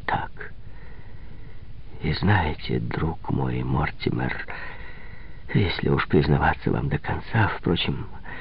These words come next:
вашей супруге это хорошо известно, что за пятнадцать лет... Эдуард был в моей постели не более двадцати раз, и только в дни,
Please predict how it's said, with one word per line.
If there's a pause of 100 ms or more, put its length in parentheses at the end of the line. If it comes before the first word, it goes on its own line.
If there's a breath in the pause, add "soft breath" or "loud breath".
(160 loud breath)
вашей
супруге
это
хорошо
известно, (340 loud breath)
что
за
пятнадцать
лет... (1000 loud breath)
Эдуард
был
в
моей
постели
не
более
двадцати
раз, (260)
и
только
в
дни,